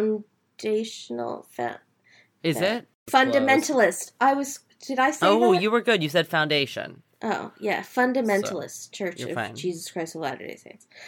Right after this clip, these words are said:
Speaker 1: So the, the dress that she was wearing was kinda like a baby doll dress. They were trying to make her look really, really innocent. The hair was so curly, and it was curly from the roots. So Cindy, our friend, thought she had had Mormon braids and then pulled them out.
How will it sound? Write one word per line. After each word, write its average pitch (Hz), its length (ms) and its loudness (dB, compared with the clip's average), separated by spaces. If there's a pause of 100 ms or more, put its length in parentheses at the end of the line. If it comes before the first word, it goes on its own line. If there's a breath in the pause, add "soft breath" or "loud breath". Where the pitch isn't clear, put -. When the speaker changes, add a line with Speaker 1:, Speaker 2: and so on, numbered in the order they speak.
(140 loud breath)
Speaker 1:
So 277 240 0
the, 262 340 2
the 226 160 -2
dress 247 360 2
that 370 180 -2
she 294 140 -2
was 233 200 2
wearing 208 500 4 (140 loud breath)
was - 100 -14
kinda 226 220 2
like 233 160 4
a 208 60 0
baby 185 400 2
doll 208 200 2
dress. 208 520 -2 (100)
They 202 100 4
were 190 80 4
trying 190 220 -2
to 190 100 2
make 185 80 -6
her 196 80 -2
look 185 140 -4
really, 180 260 2
really 175 220 0
innocent. 190 600 -4 (500 soft breath)
The 214 120 2
hair 226 880 2
was 214 280 4
so 247 260 2
curly, 220 760 2 (280 soft breath)
and 220 120 4
it 214 100 8
was 226 140 2
curly 262 440 2
from 220 300 2
the 190 120 4
roots. 202 640 2 (220)
So 226 220 6
Cindy, 294 420 2
our 185 240 0
friend, 175 320 0
thought 226 240 6
she 226 180 2
had 196 280 2
had 202 320 4
Mormon 196 440 4
braids 185 360 4
and 190 140 -2
then 175 120 0
pulled 170 240 -2
them 165 140 -2
out. 160 320 0